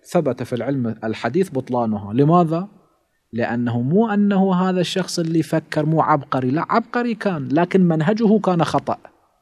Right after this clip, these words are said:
العلوم الطبيعية التجربة، الحواس هي التي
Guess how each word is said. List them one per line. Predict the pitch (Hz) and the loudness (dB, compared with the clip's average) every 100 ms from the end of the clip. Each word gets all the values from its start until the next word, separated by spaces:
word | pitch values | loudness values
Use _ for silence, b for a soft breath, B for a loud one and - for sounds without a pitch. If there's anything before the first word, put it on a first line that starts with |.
| _ _ _ _ _ - | _ _ _ _ _ -4
العلوم | 135 120 139 147 139 | -2 0 2 2 2
الطبيعية | 117 - 135 131 127 120 131 143 202 | -2 -2 0 2 0 0 0 0 -2
التجربة، | 143 - 190 202 214 202 180 123 113 _ _ _ _ _ - | -6 -2 0 2 2 2 0 -4 -10 _ _ _ _ _ -4
الحواس | 139 135 - 135 160 226 208 - | -2 0 2 4 6 4 2 2
هي | 185 170 | 4 6
التي | 160 156 156 156 135 113 | 4 2 0 -2 -2 -4